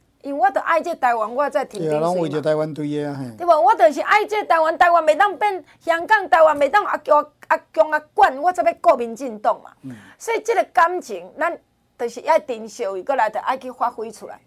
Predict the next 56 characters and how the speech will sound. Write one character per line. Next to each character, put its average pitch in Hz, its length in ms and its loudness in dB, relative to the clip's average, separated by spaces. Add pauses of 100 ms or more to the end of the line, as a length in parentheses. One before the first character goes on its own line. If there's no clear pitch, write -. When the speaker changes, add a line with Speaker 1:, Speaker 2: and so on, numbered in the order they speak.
(300)
Speaker 2:
是。 - 60 -18
Speaker 1:
你 123 160 -10
讲 440 240 -2
今 349 100 2 (160)
日 285 60 -10
国 370 160 2
民 247 160 -6
党 294 180 -2
伊 269 120 -10
敢 339 160 0
爱 311 120 0
台 214 220 -4
湾？ 185 260 -12 (1000)
Speaker 2:
无， 165 100 -2
你 202 120 0
看 214 220 2
伊 - 20 -4
最 208 200 0
近 190 400 -6 (240)
对 277 120 0
Speaker 1:
无 330 200 6
嘛。 339 360 6
Speaker 2:
这 220 320 4 (100)
行 190 360 0
为、 170 400 -4
这 208 300 4 (100)
防 196 340 -2
疫 220 220 0
啊， 190 80 6
什 170 160 0
么， 214 60 -4
你 196 100 -6 (460)
听 180 200 0
伊 180 40 -10
讲， - 20 -12 (180)
Speaker 1:
嗯。 170 140 -12 (220)
啊， 339 100 0
着 277 140 6
顾 208 60 2
中 190 100 8
国 196 60 6
啊。 - 20 4
Speaker 2:
伊 - 20 4
当 - 100 2
伊 - 40 2
着 - 100 4
新 262 260 2
闻 170 200 -6
毋 143 40 -10
是 131 160 -12
伫 123 200 -10
遮 165 160 2
啦 147 100 -2
吼。 123 220 -10
Speaker 1:
对 302 100 -2
啊。 302 260 -2